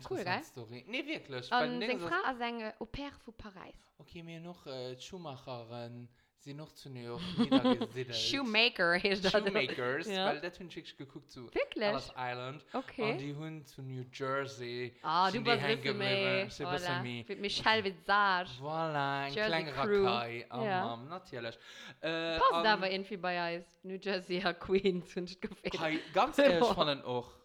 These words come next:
Speaker 1: Gell?
Speaker 2: Rakai bleibt
Speaker 1: Wenn ich schon noch an
Speaker 2: Rakai.
Speaker 1: eine Brautboutique schaffen gehen, dann ist der.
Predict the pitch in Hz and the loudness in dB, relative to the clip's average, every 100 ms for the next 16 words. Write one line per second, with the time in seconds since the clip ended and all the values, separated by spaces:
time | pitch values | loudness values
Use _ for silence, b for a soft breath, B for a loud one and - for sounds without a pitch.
0 | - 233 165 - 196 190 175 170 392 392 | -4 0 0 -2 -4 -2 -2 -2 -2 -2
1 | 349 - 233 - - 269 453 - 269 233 | 0 2 2 0 2 2 2 -4 -6 -6
2 | - 247 233 202 190 196 185 185 185 185 | -4 -4 -4 -6 -8 -8 -10 -10 -12 -18
3 | _ 202 220 - - | _ -18 -18 -16 -16